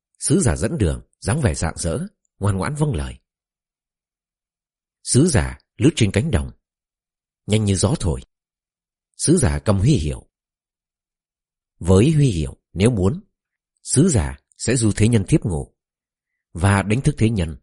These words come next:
đang ngủ tỉnh giấc. Huy hiệu trong tay, sứ giả cặp mắt tinh sáng, dáng vẻ rạng rỡ, vun vút ra đi. Trong nháy mắt,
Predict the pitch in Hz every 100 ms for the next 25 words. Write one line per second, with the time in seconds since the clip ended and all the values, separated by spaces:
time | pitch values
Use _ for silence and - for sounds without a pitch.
0 | _ 123 156 101 65 - 80 - 101 -
1 | _ _ _ _ _ _ _ _ _ _
2 | _ _ _ _ _ _ _ 127 131 92
3 | - 92 85 82 73 _ _ _ - 151
4 | - 67 65 95 107 135 - 90 - 76
5 | 156 214 - 101 151 98 67 90 - 82
6 | 123 190 - 98 87 - 107 82 82 73
7 | - _ _ _ _ _ _ _ _ _
8 | _ _ _ _ - 98 85 110 131